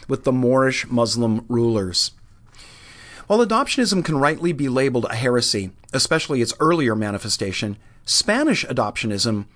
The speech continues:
well, that's a bit of a more tricky wicket.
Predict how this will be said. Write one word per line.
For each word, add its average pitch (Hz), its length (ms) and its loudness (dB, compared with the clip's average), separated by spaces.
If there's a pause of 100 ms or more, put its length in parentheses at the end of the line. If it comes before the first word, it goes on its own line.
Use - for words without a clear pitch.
(520)
well, 269 160 0
that's 285 160 2
a - 80 0
bit 196 320 -2
of 240 80 2
a 185 60 0
more 165 420 2
tricky 127 340 -2
wicket. 113 340 -4